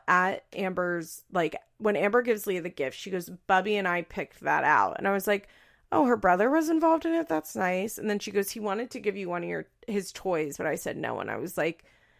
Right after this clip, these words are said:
"Is she calling James Bubby?" She's, go-, <laughs> but that's what she calls her brother. That's too confusing for me.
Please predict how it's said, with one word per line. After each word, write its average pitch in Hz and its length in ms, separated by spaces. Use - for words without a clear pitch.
"Is 220 100
she - 180
calling 453 460
James 185 480
Bubby?" 180 640
She's, - 360
go-, - 220
<laughs> - 1700
but 302 120
that's 339 240
what 381 100
she 349 120
calls 302 280
her 294 60
brother. 180 440
That's 220 300
too 240 240
confusing 151 640
for - 140
me. 123 340